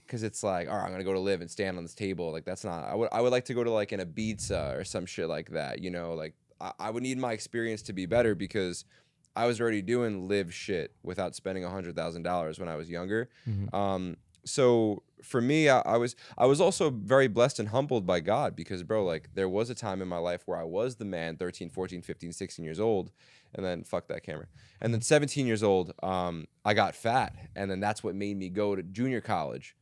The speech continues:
Speaker 1: which
Speaker 2: Mm-hmm.
Speaker 1: is, like, bro, bottom of the barrel. Like, I was one of, like, two white kids on a fucking football team playing with
Speaker 2: Mm.
Speaker 1: people from Louisiana and Baltimore
Speaker 2: Yeah.
Speaker 1: and this and that, you know, whatever. Long story short, um, no, I, I, I don't,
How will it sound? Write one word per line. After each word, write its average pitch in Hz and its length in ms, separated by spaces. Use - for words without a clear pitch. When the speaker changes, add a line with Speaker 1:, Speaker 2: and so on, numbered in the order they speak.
Speaker 1:
which 107 200
Speaker 2:
Mm-hmm. 107 80
Speaker 1:
is, 95 100
like, 82 320
bro, 101 140
bottom 101 400
of 92 100
the 90 80
barrel. 98 400
Like, 87 140
I 85 60
was 87 120
one 95 180
of, 87 140
like, 85 160
two 107 280
white 95 280
kids 90 320
on 82 100
a 85 40
fucking 85 260
football 90 400
team 85 340
playing 92 220
with 95 100
Speaker 2:
Mm. 92 40
Speaker 1:
people 95 200
from 85 480
Louisiana 90 720
and 82 100
Baltimore 90 320
Speaker 2:
Yeah. 107 220
Speaker 1:
and 82 100
this 85 180
and 85 100
that, 82 160
you 90 80
know, 92 80
whatever. 95 240
Long 165 160
story 165 280
short, 175 360
um, 98 460
no, 139 220
I, 117 160
I, 104 300
I 110 40
don't, 113 220